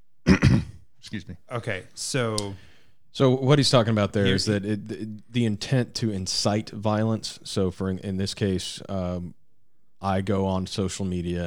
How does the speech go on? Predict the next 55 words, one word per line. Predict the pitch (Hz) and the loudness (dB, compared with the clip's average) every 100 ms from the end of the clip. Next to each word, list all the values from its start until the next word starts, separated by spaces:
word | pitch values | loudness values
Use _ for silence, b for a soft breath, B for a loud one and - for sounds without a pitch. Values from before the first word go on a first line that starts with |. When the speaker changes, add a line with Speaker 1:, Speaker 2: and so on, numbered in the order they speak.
| - | -4
Speaker 3:
and | - | -2
I | 117 | 0
Speaker 2:
Mm-hmm. | |
Speaker 3:
say, | 107 98 92 87 87 85 - | 0 0 0 -2 -4 -8 -8
"Okay, | 90 92 85 | -8 -6 -6
guys, | 85 85 85 - | -4 -4 -6 -6
we | 95 92 | -6 -4
all | 87 85 | -4 -6
need | 87 82 | -8 -10
to | 87 | -8
go | 90 87 | -6 -6
down | 85 82 | -6 -8
to | |
the | 85 | -10
post | - 87 85 87 | -10 -10 -8 -8
office | 85 - - | -8 -10 -14
and | 82 | -4
get | 95 95 | 0 0
'em | 85 | 0
right | 90 85 | -4 -4
now | 92 85 82 | -6 -6 -8
because | 85 92 85 | -10 -10 -8
they're | 90 | -6
not | 87 80 | -6 -8
delivering | 85 87 87 82 | -8 -8 -8 -10
our | 85 | -8
newspapers | 82 82 82 82 78 | -10 -10 -10 -10 -12
on | 80 80 | -12 -14
time." | 82 82 - | -14 -16 -14
Speaker 2:
Right. | 113 107 90 b b b b b | -6 -6 -8 b b b b b
Right. | 120 107 - | -6 -6 -6
So | - 123 | -2 -2
I, | 117 120 | -2 -6
I | 117 107 | -4 -6
agree | 104 110 110 | -4 -4 4
that | |
Speaker 1:
There | 110 110 | 8 8
Speaker 2:
this | 107 | 8
Speaker 1:
is | 113 | 8
an | 113 | 8
Speaker 2:
intent | 113 - - | 8 4 2
Speaker 1:
intent | 147 131 | 6 6
Speaker 2:
Hold | 233 123 | 6 4
on, | |
Speaker 1:
of | 101 | 6
Speaker 2:
hold | 110 | 6
on. | 113 | 6
Speaker 1:
violence | 107 101 | 2 -2
behind | 101 104 90 | -4 -2 -4
that. | 87 - - | -6 -12 -10
Speaker 2:
I, | 113 110 101 117 | -8 -8 -10 -8
I | 107 | -4
agree | 107 104 123 170 226 | -6 -6 -4 -2 -2
that | 120 117 | -4 -4
is, | 120 110 | -6 -8